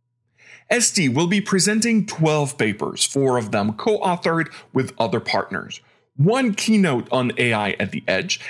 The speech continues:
and will participate in six educational events at the S dirc and S circ Grenoble twenty twenty-one, starting September sixth.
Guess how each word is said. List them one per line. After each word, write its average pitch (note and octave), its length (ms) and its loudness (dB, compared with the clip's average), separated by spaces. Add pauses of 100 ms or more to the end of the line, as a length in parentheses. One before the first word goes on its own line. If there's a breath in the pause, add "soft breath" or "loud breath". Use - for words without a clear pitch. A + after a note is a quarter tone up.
(160 loud breath)
and G3+ 160 2
will G3+ 140 0
participate E3 720 0
in C3 140 2
six - 500 0
educational D#3 680 0
events F#2+ 440 -2 (280 loud breath)
at D3 200 0
the E3+ 280 0
S A3 280 0
dirc E3+ 500 0
and C3 240 0
S E3+ 340 0
circ E3 460 0
Grenoble B2+ 600 2
twenty B2+ 320 0
twenty-one, A2+ 600 0 (220 loud breath)
starting F#3 580 0
September A2 600 0
sixth. - 720 -2